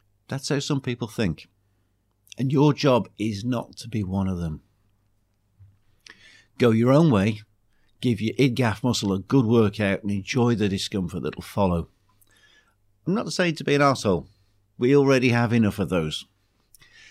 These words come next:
You can flex your muscles with grace and style. All you have to do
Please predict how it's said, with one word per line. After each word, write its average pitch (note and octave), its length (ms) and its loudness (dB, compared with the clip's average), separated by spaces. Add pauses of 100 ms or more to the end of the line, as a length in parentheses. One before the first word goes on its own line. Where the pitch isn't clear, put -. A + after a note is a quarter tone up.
(120)
You G#2 100 -8
can B2 180 0
flex D3+ 400 0
your D#3 100 4
muscles A2 580 2 (100)
with F#2 220 -4
grace G#2 480 0 (120)
and G2+ 200 -8
style. F2+ 500 -6 (600)
All E2+ 180 -6
you F#2+ 100 2
have A2 280 0
to E3 80 -8
do A2+ 320 0